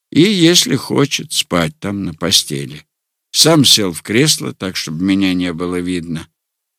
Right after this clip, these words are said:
В этом положении мы просидели до утра, не сомкнув глаз, думая каждый о своём. Изредка до меня доносились всхлипывания.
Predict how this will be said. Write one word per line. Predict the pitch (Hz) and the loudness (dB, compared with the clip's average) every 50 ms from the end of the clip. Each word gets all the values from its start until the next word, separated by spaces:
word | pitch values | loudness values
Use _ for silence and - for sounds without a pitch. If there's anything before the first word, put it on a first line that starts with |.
| _ _ _ _ _ _ | _ _ _ _ _ _
В | 98 110 | 0 2
этом | 151 190 196 - 208 190 170 | 2 4 4 2 2 2 2
положении | 151 170 165 170 165 151 131 165 196 208 196 190 190 175 | 2 2 2 4 4 4 4 2 2 0 0 -2 -2 0
мы | 156 147 156 165 | 2 2 2 2
просидели | - 175 156 151 - - 127 120 110 120 131 147 156 151 | 0 0 0 2 2 0 0 0 0 0 2 2 2 0
до | 135 - 143 139 143 139 | 2 2 2 2 4 2
утра, | 131 - - 110 110 117 120 120 113 107 | 0 0 0 2 2 4 4 4 4 2
не | 98 95 95 | 2 0 0
сомкнув | - - 113 104 107 95 - - 110 123 123 110 101 | 0 0 0 -2 -2 -4 -4 -2 0 2 2 0 0
глаз, | 90 85 98 101 101 101 104 104 95 80 76 - - - - - - - | -4 -4 -2 -2 0 2 2 2 0 0 -2 -2 -4 -4 -6 -8 -12 -16
думая | - - 104 110 110 110 110 113 110 101 87 | -10 -4 0 2 2 2 2 0 0 -2 -4
каждый | - - 107 101 98 92 87 98 101 95 | -4 -2 -2 0 0 -2 -4 -4 -6 -4
о | 95 | -2
своём. | 92 - - 95 104 110 104 92 82 73 67 67 - _ _ _ _ _ _ _ _ _ _ _ _ _ _ _ _ _ _ _ | -2 -2 -2 0 0 0 0 0 0 -2 -4 -8 -12 _ _ _ _ _ _ _ _ _ _ _ _ _ _ _ _ _ _ _
Изредка | - 107 131 147 151 165 175 170 170 160 - - 165 151 | 2 4 6 6 6 4 2 0 0 -4 -4 -2 0 2
до | 147 143 | 2 4
меня | 120 120 117 107 101 107 117 127 | 4 4 4 4 4 2 2 2
доносились | 135 143 135 143 139 127 - - 120 123 139 147 135 - - | 2 0 2 2 2 2 2 2 2 0 0 0 0 0 -2
всхлипывания. | - - - - - - - 92 101 98 95 - - 87 87 87 82 80 80 78 76 71 71 71 71 | -2 0 2 2 2 2 0 0 0 -2 -2 -4 -6 -4 -4 -4 -4 -4 -4 -4 -4 -6 -6 -10 -12